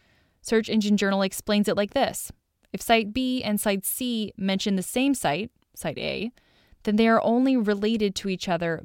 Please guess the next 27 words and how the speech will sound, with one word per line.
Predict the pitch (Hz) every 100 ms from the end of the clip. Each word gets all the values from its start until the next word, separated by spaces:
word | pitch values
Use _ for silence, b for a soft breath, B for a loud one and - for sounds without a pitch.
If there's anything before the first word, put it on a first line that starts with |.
| 180
based | 196 214 220 -
on | 190 185
the | 180
co-citation | - 196 196 - 190 190 269 285 - 208 190 190 - _ -
of | 180
site | - 185
A. | - 190 151 - _ _ _ b b b -
Now | 196
all | - 196 202
three | - 196
sites | - 160 156 - -
are | - 185
related. | 214 277 262 - - _ _ _ _ _ _ _ -
On | 214
the | 233
other | 294 277
hand, | 240 214 - -
co-occurrence | - 220 196 - - 359 269 220 - - b b b
is | 214 202
less | 233 220
about | 233 208 - -
who | 311
you | 320 247
mention | 190 165 165 170 170 -
on | 165 165
your | 175
website | 143 - - 143 220